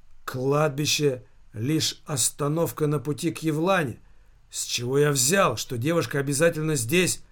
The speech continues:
лежит? Надо увидеть всё своими глазами. И даже когда это произойдёт, никакие выводы делать нельзя. Таксист протянул ему деньги.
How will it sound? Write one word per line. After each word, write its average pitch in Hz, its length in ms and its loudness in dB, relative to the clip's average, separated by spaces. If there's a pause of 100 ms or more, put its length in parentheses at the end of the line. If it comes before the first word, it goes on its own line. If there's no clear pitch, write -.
(680)
лежит? 113 1080 -2 (800)
Надо 113 600 -4
увидеть 127 460 -2
всё 147 260 2
своими 143 420 2
глазами. 143 680 2 (520)
И 107 80 -10
даже 147 380 0
когда 143 440 2
это 151 440 4 (500)
произойдёт, 160 960 4 (260)
никакие 151 640 0
выводы 139 480 2
делать 160 420 2
нельзя. 156 540 2 (2750)
Таксист 131 540 -4
протянул 143 460 0
ему 147 200 2
деньги. 135 480 -2